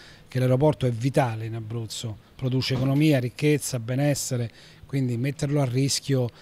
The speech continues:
in una gestione incerta sarebbe veramente grave. Io so che in tre mandati nelle società pubbliche si decade, si scade, quindi era automatico che io scadessi, non è una questione di spoil system o di altre amenità del genere. L'unico problema è che in molte società, in molti comuni,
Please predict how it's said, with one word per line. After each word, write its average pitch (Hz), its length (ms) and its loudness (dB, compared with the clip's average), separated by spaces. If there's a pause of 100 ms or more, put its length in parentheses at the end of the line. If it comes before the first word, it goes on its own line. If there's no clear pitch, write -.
(240)
in 120 140 -2
una 123 100 2
gestione 123 400 2
incerta 135 500 0
sarebbe 113 360 -2
veramente 120 360 -2
grave. 104 380 -8
Io 170 260 6
so 143 140 4
che 139 140 2
in 127 160 2
tre 143 120 2
mandati 190 480 4
nelle 127 160 0
società 113 280 -2
pubbliche 165 360 -2
si 117 140 -2
decade, 127 460 0
si 101 100 -6
scade, 123 360 0
quindi 147 200 2
era 127 100 4
automatico 131 540 2
che 120 100 0
io 123 80 0
scadessi, 123 540 -2
non 120 120 -2
è - 20 0
una 156 80 0
questione 127 320 -2
di 117 60 -4
spoil 120 220 -8
system 127 540 -2 (320)
o 127 80 -6
di 123 100 0
altre 127 300 0
amenità 127 420 0
del 120 140 0
genere. 110 500 -4 (320)
L'unico 180 280 6
problema 214 420 4
è 185 60 2
che - 100 0
in 123 80 4
molte 170 300 2
società, 147 420 2
in 117 80 -2
molti 135 320 0
comuni, 190 480 2